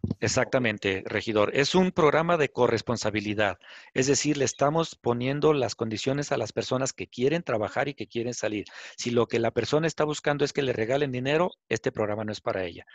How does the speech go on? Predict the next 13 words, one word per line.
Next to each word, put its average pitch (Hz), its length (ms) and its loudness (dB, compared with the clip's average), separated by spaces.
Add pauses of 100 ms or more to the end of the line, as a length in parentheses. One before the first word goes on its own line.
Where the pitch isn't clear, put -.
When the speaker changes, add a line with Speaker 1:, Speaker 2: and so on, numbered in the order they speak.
Speaker 2:
Claro, 123 200 2
Speaker 1:
Si 117 100 -2
lo 113 100 2
que 113 100 0
Speaker 2:
claro. 117 120 2
Speaker 1:
quieren 151 180 4
es 151 140 0
que 156 100 -4
les 123 200 0
financien 139 540 -2 (200)
más, 143 560 -2
eh, 143 100 4
dinero 131 440 0